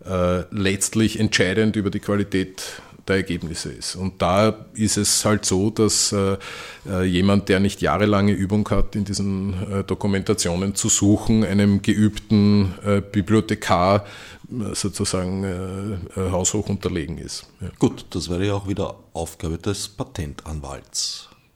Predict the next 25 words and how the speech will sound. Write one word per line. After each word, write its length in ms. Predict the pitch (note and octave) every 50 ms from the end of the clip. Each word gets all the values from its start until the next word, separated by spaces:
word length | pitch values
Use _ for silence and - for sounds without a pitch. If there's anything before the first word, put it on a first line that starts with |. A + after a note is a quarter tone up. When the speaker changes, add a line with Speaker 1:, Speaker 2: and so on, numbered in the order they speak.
| _ -
Speaker 1:
Genau, 260 | - C#3 A#2 D#2+ D#2+ -
deshalb 260 | A2 G#2+ - A2+ G#2
nimmt 220 | A2 G#2+ A2 G2+
man 120 | - A#2+ A#2
sich 180 | A#2+ A2+ -
dann 220 | - - A2 G#2+ A2
einen 220 | G#2+ G#2 A2 G#2+
Patentanwalt, 920 | - G2+ F#2 - F2 G2 A2+ A2+ B2+ B2+ B2 A2 A2 A2 A2+ A#2+ A#2 -
wobei 400 | A#2 A2+ - - G#2 G2+ G#2 G#2 G#2 - - - - - _ -
der 240 | G2+ F#2 F2+ F#2+ A2
im 100 | A2+ A2
Regelfalle 560 | F#2+ G#2 G#2 G#2+ G#2+ - - A2 G#2+ G#2+ -
auch 160 | - F#2+ F#2
nicht 240 | A#2 A#2 G#2+ - -
selber 480 | - - - - G2 G2+ G#2+ G#2 A2 A2
sucht, 480 | - - - G#2+ A2 D3 - - -
sondern 320 | - - A2+ A2 A2 A2 G#2+
der 80 | A2
gestaltet 640 | G2+ - A2+ - - - D#2+ G2 A2 G#2+ - B2+ -
Suchen, 480 | - - - A2+ B2+ C#3+ - - B2+ A2
die 140 | - A2+ A2
er 80 | A2+
selber 420 | G#2+ - A2+ A2 C3 C#3 C3+ C#3 A#2+
dann 240 | - A2+ G#2 G#2
wieder 440 | F2 G2 G2+ - A2+ A2 A#2 B2 A#2+